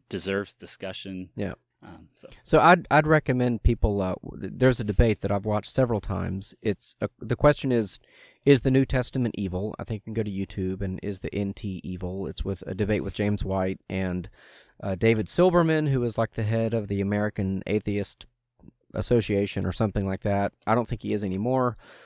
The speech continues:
Speaker 2: but, um, but it, it ended up not really being about the content of the New Testament, but a, you know, philosophical or prepositional, uh, prop-, uh, presuppositional argument about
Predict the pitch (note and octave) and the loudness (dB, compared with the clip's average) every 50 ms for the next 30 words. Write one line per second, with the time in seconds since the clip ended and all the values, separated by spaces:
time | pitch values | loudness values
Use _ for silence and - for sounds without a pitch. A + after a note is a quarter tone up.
0 | - - _ _ _ _ _ - A#2 G#2 G#2 - _ _ _ _ A#2 A#2 A2+ A2 | -20 -20 _ _ _ _ _ 6 8 8 6 4 _ _ _ _ 2 4 6 4
1 | G#2 G2 F#2 F2+ F2 - _ _ _ _ - - - _ _ _ _ _ _ _ | 4 2 0 -2 -4 -8 _ _ _ _ -16 -16 -16 _ _ _ _ _ _ _
2 | _ - C#3 B2+ D3 C3+ - _ _ _ - - _ _ _ _ _ - - - | _ 0 6 6 6 6 6 _ _ _ -20 -20 _ _ _ _ _ -12 -10 -10
3 | - - - - _ - - D#3+ E3 E3+ A3 A#3 G#3+ F#3 F3 E3 D3 A2+ - _ | -12 -12 -18 -20 _ -4 0 4 6 6 6 6 4 4 4 4 4 4 0 _
4 | _ _ - C#3+ E3 E3+ A#2+ D3+ D3 C#3 C3 A#2+ B2+ B2 A#2+ A#2 A#2 A#2 A#2 G#2+ | _ _ 0 2 2 4 4 4 2 4 4 4 2 2 2 4 4 4 4 2
5 | - A2 - - C3 C#3 C#3+ D3 D3+ C#3 - C3 A2+ G#2 A2 F2+ F#2 G#2 B2+ E3 | 0 -6 -8 -6 0 2 2 2 2 0 -2 -4 -6 -4 -6 -4 -2 2 4 4
6 | F3 - - E2+ - - - - A1+ A#1 C2 - - _ - A#2 A#2+ A2+ G#2 - | 4 2 0 -2 -4 -6 -10 -12 -12 -12 -12 -14 -16 _ -4 0 2 2 2 0
7 | - _ _ _ _ _ - - - A#2+ A2 G#2 - - B2 A2+ G#2+ - A2 G#2+ | -4 _ _ _ _ _ -18 -10 -6 -4 -2 -2 -2 0 0 -2 0 0 0 -2
8 | G#2+ - - G#2 - G2+ F#2+ - - A2 G#2 - G2 G#2+ G#2+ - - G2+ G2 G2 | 0 -2 -4 -6 -6 -6 -6 -2 -2 -2 -2 -2 -4 -6 -6 -6 -8 -6 -6 -6
9 | F#2 F#2 - - _ _ _ - G#2+ G2+ - - C#3 B2 A#2 - - - - - | -6 -6 -8 -12 _ _ _ -10 -8 -8 -2 2 4 4 4 2 -2 -6 -4 -2
10 | G#2 F#2+ F2+ E2+ E2 E2 - - - - _ _ - A#2+ A2 - F#2+ F2+ A2 D#3 | 0 0 0 -2 -4 -6 -12 -18 -20 -20 _ _ 0 2 2 0 -2 0 0 0
11 | D#3 - - G#2+ D#2+ G#2 A2 G#2+ G#2 G2 G2 G2 G2 F2+ G#2 G2+ G2 - - | 0 0 -2 0 2 2 2 2 0 -2 -2 -2 -2 0 0 0 0 0 -2